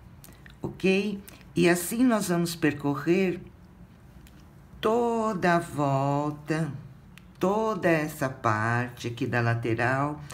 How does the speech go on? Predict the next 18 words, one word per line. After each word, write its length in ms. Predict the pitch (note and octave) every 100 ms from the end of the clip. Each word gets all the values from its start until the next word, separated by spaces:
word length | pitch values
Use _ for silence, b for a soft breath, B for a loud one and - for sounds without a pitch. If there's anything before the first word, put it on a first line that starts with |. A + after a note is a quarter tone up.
| B B B -
Quando 300 | G#3+ A#3 B3
nós 180 | A#3
chegarmos 680 | A#3+ G#3+ F3 C#3+ C#3+ C#3+ C#3
aqui 320 | C#3+ C#3+ A#3
no 140 | B3 G3
cantinho 520 | D3 C#3+ C#3+ C#3 C#3
embaixo, 540 | C3+ C#3+ F#3 F3+ -
eu 140 | F3 F#3
volto 800 | D3+ D#3 D3 D#3 D#3 G3 F#3+ B B B B B B -
pra 160 | D#3+
mostrar 400 | E3 E3 - D#3 E3
pra 120 | D3+
vocês 420 | D3+ D3 E3 D#3+
como 320 | - - G#3+ A3
nós 260 | G#3+ F#3
vamos 260 | F#3+ F#3 -
fazer 360 | F3+ D#3 E3+
aqui. 320 | F3+ - -